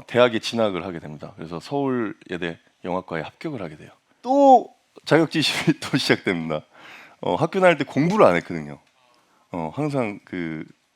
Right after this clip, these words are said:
그림 그리고 노래하고 춤추고 연기하고 막 이랬었는데, 연기 전공자임에도 불구하고 수업에 들어갔는데,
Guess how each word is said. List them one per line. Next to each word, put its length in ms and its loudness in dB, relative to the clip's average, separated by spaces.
그림 260 0
그리고 360 -6
노래하고 440 0
춤추고 540 -12
연기하고 420 -4
막 140 -6
이랬었는데, 640 -10
연기 300 -2
전공자임에도 720 0
불구하고 420 -4
수업에 300 -2
들어갔는데, 560 -4